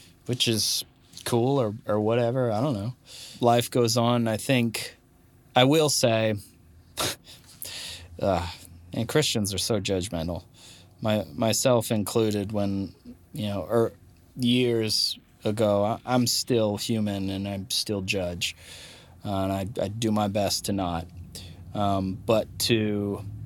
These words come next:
you know, look at other bands. I remember, like, like, being a kid and it's like,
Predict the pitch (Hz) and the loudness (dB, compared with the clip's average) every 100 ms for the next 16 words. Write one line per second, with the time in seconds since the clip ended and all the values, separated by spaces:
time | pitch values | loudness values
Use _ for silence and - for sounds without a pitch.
0 | - - - 127 120 120 123 147 127 127 | -14 -14 -4 0 2 4 4 4 4 4
1 | 127 131 127 107 110 110 117 120 131 123 | 2 2 2 2 2 2 2 2 2 2
2 | 113 110 110 107 120 110 117 123 123 120 | 2 2 2 2 0 0 2 2 2 2
3 | 107 - 151 120 104 104 98 113 104 98 | 0 2 2 2 0 -2 0 0 0 0